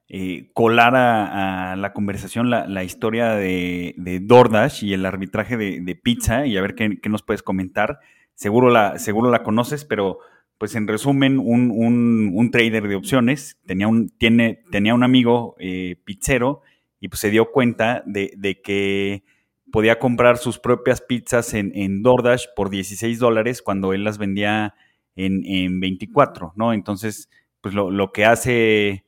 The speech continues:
el restaurantero y el amigo, pues, se pusieron a comprar sus propias pizzas, terminaban mandando,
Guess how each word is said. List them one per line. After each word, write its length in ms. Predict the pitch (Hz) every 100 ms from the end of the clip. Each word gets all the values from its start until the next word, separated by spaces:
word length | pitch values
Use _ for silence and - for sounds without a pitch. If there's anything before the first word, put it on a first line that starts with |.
| _ _ _
el 280 | 95 95
restaurantero 640 | 95 98 104 98 98 120 117
y 80 | 113
el 120 | 110
amigo, 340 | 123 139 143
pues, 120 | - -
se 100 | 98
pusieron 400 | 98 113 117 117
a 100 | -
comprar 380 | 95 95 110
sus 180 | 113 113
propias 400 | - 117 117 120
pizzas, 540 | - 139 139 135 147 - _ _ _
terminaban 600 | 110 101 104 104 113 117
mandando, 500 | 117 104 107 110 117